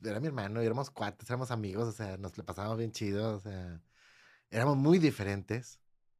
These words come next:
Sí, eh, entonces, pues, fue una per-, una gran pérdida, o sea, pierdes a tu mejor amigo. Entonces, sí estuvo bien cañón. Mm. Y,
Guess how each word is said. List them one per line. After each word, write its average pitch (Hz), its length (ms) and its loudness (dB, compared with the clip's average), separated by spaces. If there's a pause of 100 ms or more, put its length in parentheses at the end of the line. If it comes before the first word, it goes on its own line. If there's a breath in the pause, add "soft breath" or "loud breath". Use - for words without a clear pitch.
(420)
Sí, - 160 -14
eh, 85 480 -14 (1600)
entonces, 92 360 -14 (720)
pues, 120 280 -8 (180)
fue 104 80 -12
una 127 100 -4
per-, 131 160 -6
una 117 200 -6
gran 120 200 2
pérdida, 131 440 0
o 98 80 -8
sea, 95 240 -14 (640 soft breath)
pierdes 107 220 -2
a 117 40 -8
tu 107 100 -8
mejor 110 280 -4
amigo. 117 360 -4 (1000)
Entonces, 90 260 -14
sí 98 60 -16
estuvo 90 240 -18
bien 87 160 -20
cañón. 80 280 -20 (1500)
Mm. 113 160 -12 (2250)
Y, 117 480 0